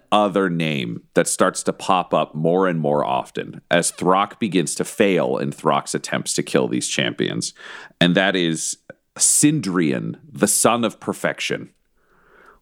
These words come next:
One of the Emperor's children has apparently taken Throck's actions personally. And the two eventually declare that they are going to kill each other, just very publicly on a large number of worlds, and it becomes a hunt within a hunt,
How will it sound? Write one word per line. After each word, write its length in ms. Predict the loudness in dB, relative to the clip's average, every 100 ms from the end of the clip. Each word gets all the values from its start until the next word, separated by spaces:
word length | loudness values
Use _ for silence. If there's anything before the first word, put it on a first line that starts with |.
| _
One 180 | 4 4
of 140 | 4
the 140 | 0 2
Emperor's 500 | 2 2 2 2 -2
children 640 | 0 2 2 0 -2 -4 _ _ _ _ _
has 160 | 0 2
apparently 460 | 2 0 2 0
taken 340 | 0 0 0 -2
Throck's 460 | 0 0 0 -2 -2
actions 420 | -2 -2 -8 -8
personally. 640 | -2 -2 -2 -6 -6 -8 -12 -20 _ _ _ _ _ _ _ _ _ _ -2 2
And 140 | 4
the 60 | 2
two 360 | 2 2 4
eventually 800 | 4 2 0 0 0 2 2 0 _ _ _ _
declare 540 | 0 0 2 4 4 2
that 200 | 0 0
they 180 | 2 2
are 100 | 0
going 400 | 0 0 0 -4
to 140 | -10
kill 320 | -2 -2 -2
each 180 | -4 -4
other, 260 | -4 -4 -2
just 440 | 2 2 0 -6
very 480 | -4 0 2 2 -2
publicly 680 | 0 0 0 -2 0 2
on 120 | 2 2
a 40 |
large 420 | 2 2 2 0 -2
number 260 | 0 0
of 140 | 0 0
worlds, 440 | 0 2 -2 -4 -2
and 160 | 0
it 100 | 0
becomes 440 | 0 0 0 0 -2
a 40 |
hunt 300 | -2 -4 -4 -2
within 300 | -2 0 -4
a 60 |
hunt, 340 | -4 -8 -10